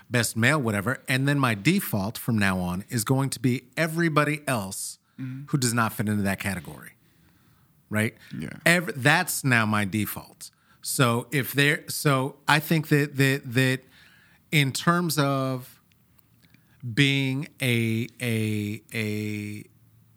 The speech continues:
Speaker 1: sufficient, uh, uh, a very, uh, uh, useful and workable male comedian,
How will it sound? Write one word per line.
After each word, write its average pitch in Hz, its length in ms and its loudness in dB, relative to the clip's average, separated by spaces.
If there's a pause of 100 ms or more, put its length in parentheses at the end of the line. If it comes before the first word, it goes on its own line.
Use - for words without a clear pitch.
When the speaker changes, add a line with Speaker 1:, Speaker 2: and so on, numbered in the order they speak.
(520)
Speaker 1:
sufficient, - 1000 -2 (200)
uh, 107 360 -4 (120)
uh, 107 300 -6
a 110 160 -8
very, 117 760 0
uh, 98 520 -8 (100)
uh, 98 440 -12 (1500)
useful 151 540 2
and 110 180 2
workable 135 420 0
male 123 400 0
comedian, 123 640 -2